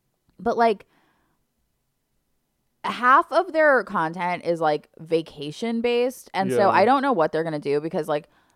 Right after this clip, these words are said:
Speaker 1: no one is going on vacation, and no one wants to go on vacation.
Speaker 2: And they haven't really pulled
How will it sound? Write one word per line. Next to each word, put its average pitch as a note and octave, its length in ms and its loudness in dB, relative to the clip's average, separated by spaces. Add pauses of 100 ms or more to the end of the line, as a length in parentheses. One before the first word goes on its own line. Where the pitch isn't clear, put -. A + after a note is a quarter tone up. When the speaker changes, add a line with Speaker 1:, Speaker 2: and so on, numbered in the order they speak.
(160)
Speaker 1:
no F#3+ 440 6
one D3 420 4 (100)
is D#3+ 140 -4
going D3 320 -2
on C3 100 -4
vacation, - 440 -12
and - 100 -8
no G3 100 4
one F3+ 200 2
wants D3+ 240 -2
to - 80 -8
go A#2 100 -6
on F2 140 -6
vacation. - 760 -12
Speaker 2:
And D3+ 120 -4
they D#3 60 -4
haven't G#3 260 -6
really F3 400 -4 (200)
pulled C#3+ 540 -8